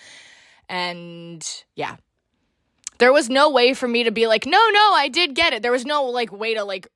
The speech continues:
re-, fix that on Amazon. Like, there was no way for me to be like, "No, no, no, I, I got it." Like, there was no button to press to be like, "Dispute, I got it." So I got my money back, and I'm like, "Okay, okay,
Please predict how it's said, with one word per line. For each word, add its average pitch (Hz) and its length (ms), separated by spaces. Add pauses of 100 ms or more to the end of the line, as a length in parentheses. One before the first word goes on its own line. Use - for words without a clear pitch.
(440)
re-, 185 280
fix - 360
that 233 260
on 240 180
Amazon. 262 480
Like, 214 120
there 202 100
was 196 120
no 208 120
way 208 140
for 190 80
me 202 60
to 196 40
be 196 60
like, 190 140
"No, 277 120
no, 311 140
no, 285 280 (640)
I, 202 140
I 262 100
got 269 240
it." - 100
Like, 226 120
there 226 80
was 226 80
no 285 100
button 240 300
to 220 60
press 214 280
to - 80
be 196 80
like, 175 340
"Dispute, 233 520 (120)
I 214 120
got 226 240
it." 165 160
So 190 240
I 185 160
got 262 120
my 294 60
money 302 220
back, 202 240
and 190 60
I'm 185 60
like, 185 140
"Okay, 339 260 (380)
okay, 339 240